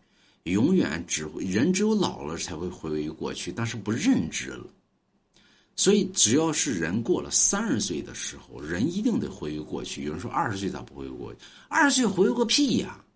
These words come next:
二十岁正在初生牛犊不怕虎的时候，得在闯的阶段呀。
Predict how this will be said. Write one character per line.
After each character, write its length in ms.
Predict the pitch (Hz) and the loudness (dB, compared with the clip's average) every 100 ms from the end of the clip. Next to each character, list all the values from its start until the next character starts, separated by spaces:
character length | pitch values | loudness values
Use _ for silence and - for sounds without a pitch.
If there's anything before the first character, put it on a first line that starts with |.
| _ - | _ -4
二 160 | 233 | 0
十 80 | 214 | 2
岁 120 | 220 | 0
正 180 | - 214 | 2 2
在 120 | 196 | 2
初 220 | 190 202 | 0 0
生 120 | 202 202 | 0 0
牛 120 | 196 | -2
犊 40 | |
不 140 | 185 - | -4 -6
怕 120 | 202 | -8
虎 220 | - 104 | -6 -2
的 80 | 92 | -2
时 140 | 95 | 0
候， 100 | 127 | -2
得 120 | 131 165 | -2 -2
在 120 | 214 | -2
闯 340 | 214 - - | -2 -4 -6
的 80 | 73 | -6
阶 200 | 90 78 | -6 -6
段 180 | 156 | -6
呀。 100 | 64 | -10